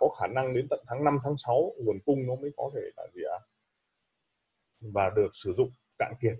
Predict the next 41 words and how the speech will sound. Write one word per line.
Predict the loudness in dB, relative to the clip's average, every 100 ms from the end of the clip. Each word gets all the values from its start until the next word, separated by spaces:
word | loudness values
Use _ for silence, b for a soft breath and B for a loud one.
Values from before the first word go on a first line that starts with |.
| -12
cũng | -6
như | -6
là | -2
các | -4
nhà | -4 -6
máy | -6 -4
lọc | -4 -4 2
dầu | 4 4 0
cũng | -10
như | -6 -4
là | -4 -6 _ _ _ 4
quy | 8
đổi, | 8 6 0 -8 _ _ _ _ _
à, | -10 -8 -8
được | -2 -2
sử | -2 -6
dụng | -4 -4 -2
cho | -2
cái | 0 -2
việc | 0 -4
sản | -4 -12
xuất | 2 2 2 _
cũng | -12
như | -6 -4
là | -4 -4
các | -10 -8
vấn | -6 -2
đề | 0 0
về, | -4 -6 -8 _ _ _ _ -10
à, | -6
giao | 0 2 4
thương, | 6 6 6 0
giao | 0 4
thông | 6 4 2 -8 _ -6
thì | -4 -2
mới | -4
có | -6 -6
thể | -6 -8
gì | -10
ạ? | -12
Sản | -14